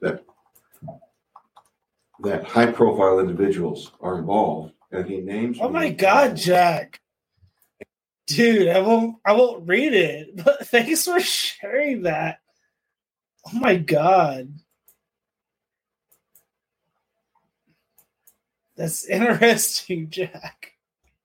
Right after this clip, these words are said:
Speaker 2: Crazy.
Speaker 1: And Nicholas
Speaker 2: Don't do
Speaker 1: Rossi,
Speaker 2: it.
Speaker 1: again, lists Sergeant Spencer Cannon of the Utah County Sheriff's Office
Speaker 2: <laughs> He just
Speaker 1: as the source
Speaker 2: fucked my head up.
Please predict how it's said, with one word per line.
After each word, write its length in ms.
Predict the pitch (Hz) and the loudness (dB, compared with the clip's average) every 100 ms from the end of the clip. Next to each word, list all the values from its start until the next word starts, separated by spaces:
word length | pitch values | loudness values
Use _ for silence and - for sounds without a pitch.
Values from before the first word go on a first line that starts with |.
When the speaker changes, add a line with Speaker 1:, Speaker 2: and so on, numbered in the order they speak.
| - - - - - | -16 -14 -14 -14 -12
Speaker 2:
Crazy. 600 | 196 247 208 165 139 156 | -8 -6 -6 -8 -12 -10
Speaker 1:
And 160 | 214 220 | -6 -6
Nicholas 220 | 220 226 | -2 2
Speaker 2:
Don't 260 | 214 214 214 | 2 2 2
do 200 | 240 233 | 4 4
Speaker 1:
Rossi, 140 | 180 165 | 2 -2
Speaker 2:
it. 120 | 220 _ - | -8 _ -14
Speaker 1:
again, 520 | - 104 107 131 - - - - - - - - - - | -6 -4 -4 -6 -12 -20 -20 -20 -20 -20 -20 -20 -20 -4
lists 440 | 98 113 113 - - - - - - - _ - | 2 2 2 -6 -16 -20 -20 -20 -20 -20 _ -12
Sergeant 600 | - 104 98 90 - - | -2 0 0 -4 -8 -6
Spencer 320 | 117 104 - | -4 -2 -2
Cannon 600 | - 139 110 - - - - - - - - - - | 2 4 4 2 -2 -6 -18 -20 -20 -20 -20 -14 -8
of 120 | 95 | 0
the 60 | 107 | 2
Utah 340 | 110 110 98 | 2 2 0
County 280 | - 101 92 | 0 0 0
Sheriff's 420 | 90 135 135 135 | 2 2 2 0
Office 440 | 87 - 110 - - - | -6 -6 -10 -12 -16 -8
Speaker 2:
<laughs> 320 | 226 370 415 | -2 0 0
He 220 | 311 320 330 | 2 2 4
just 240 | 269 240 | 4 2
Speaker 1:
as 100 | 226 | -2
the 80 | 202 | -6
source 320 | - 170 156 | -6 0 2
Speaker 2:
fucked 200 | 247 226 | 2 4
my 140 | 220 220 | 4 6
head 240 | 233 247 | 4 4
up. 440 | 247 214 190 - | 4 4 2 -2